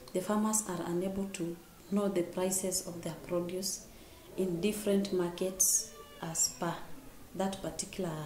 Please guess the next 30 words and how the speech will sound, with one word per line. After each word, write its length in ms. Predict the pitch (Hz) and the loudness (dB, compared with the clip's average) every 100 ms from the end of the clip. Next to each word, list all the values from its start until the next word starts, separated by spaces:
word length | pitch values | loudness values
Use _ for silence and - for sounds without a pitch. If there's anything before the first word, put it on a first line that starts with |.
| 151 - | -6 -6
period, 500 | 196 196 185 175 170 - - | 0 2 4 2 0 -10 -4
maybe 380 | 180 175 170 165 - - - | -2 0 -2 -2 -10 -16 -8
the 80 | 180 | -2
time 320 | - 202 202 | 6 8 8
they 100 | 180 | 6
have 240 | 170 160 - | 2 -2 -6
produced 640 | - 160 170 175 - - - - | -4 -2 -2 -4 -4 -6 -8 -4
the 80 | 175 | -4
tomatoes 680 | - 175 185 190 180 175 - | 0 2 2 0 -2 -2 -2
or 120 | 165 - - | -6 -8 -10
the 100 | - - | -8 -4
onions 380 | 170 180 175 - | -2 0 0 -2
or 40 | |
the 180 | 160 165 - | -4 -10 -10
passion 320 | 170 - 170 175 - | -8 -6 -8 -10 -14
fruit. 240 | 175 - - - - - - | -12 -12 -14 -16 -16 -16 0
So 640 | - 226 214 208 196 196 - - - - - - | 6 12 12 12 10 6 -2 -12 -20 -18 -16 6
that's 280 | 208 214 - | 8 8 6
now 400 | 208 202 190 185 190 - - - - - | 6 6 6 4 -2 -12 -18 -20 -20 -4
the 100 | 180 | 0
time 380 | 180 202 202 185 | 6 6 8 8
when 320 | 180 196 175 | 6 6 6
we 340 | 170 165 165 - | 4 2 -2 -4
came 220 | 185 180 | 0 2
with 180 | 175 170 | 2 2
the 240 | 170 165 160 160 156 151 - - - 175 | 0 0 -2 -4 -8 -12 -16 -12 -6 -4
I 80 | |
C 200 | 175 - 175 | 0 -2 -2
T 100 | 180 | -6
project 680 | 175 - 170 196 247 - | -6 -4 -2 -2 -2 -2